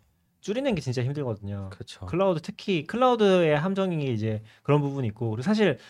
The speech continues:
Speaker 1: 에이더블유에스가 보면 잘 나갈 수밖에 없어. 그러니까 여기 한번 락인이 되고 돈을 쓰기 시작하면은 그 A-, 심지어 에이더블유에스 얘기하거든요. 에이더블유에스의 목표 중에 하나가 고객의 비용을 줄여주는 거라고.
Speaker 2: <laughs>
Speaker 1: 근데도 그게 비용은 계속 늘어나.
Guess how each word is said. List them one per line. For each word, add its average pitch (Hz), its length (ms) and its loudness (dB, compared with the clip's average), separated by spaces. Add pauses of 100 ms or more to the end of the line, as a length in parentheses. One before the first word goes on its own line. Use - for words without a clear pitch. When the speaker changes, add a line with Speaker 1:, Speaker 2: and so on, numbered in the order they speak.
(160)
Speaker 1:
에이더블유에스가 196 840 4
보면 139 240 0
잘 127 160 -2
나갈 170 200 2
수밖에 220 280 -10
없어. 110 320 -8 (340)
그러니까 135 260 2
여기 120 280 0
한번 214 320 -2
락인이 127 340 2
되고 113 400 -4
돈을 139 180 4
쓰기 202 220 -2
시작하면은 131 800 -4 (680)
그 143 200 0 (340)
A-, 196 200 4
심지어 262 280 2
에이더블유에스 220 920 6
얘기하거든요. 123 580 2
에이더블유에스의 151 720 2
목표 113 240 -2
중에 147 160 0
하나가 143 340 2
고객의 139 460 2
비용을 143 300 0
줄여주는 165 420 0
거라고. 117 400 -4 (120)
Speaker 2:
<laughs> 110 260 4
Speaker 1:
근데도 226 380 10
그게 139 200 -2
비용은 175 280 2
계속 123 200 0
늘어나. 107 340 -4